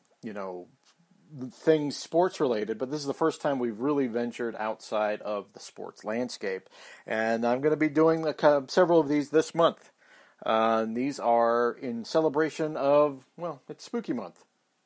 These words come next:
And as we are in October, leading up to Halloween,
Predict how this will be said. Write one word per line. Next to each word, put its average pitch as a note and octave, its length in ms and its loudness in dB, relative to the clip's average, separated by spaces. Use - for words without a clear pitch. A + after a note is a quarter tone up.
And A2+ 640 -2
as A#2+ 260 -2
we B2 140 2
are A#2+ 120 2
in B2+ 140 0
October, D3 560 2
leading B2+ 300 -2
up B2+ 160 -4
to B2 80 -8
Halloween, C3+ 480 -4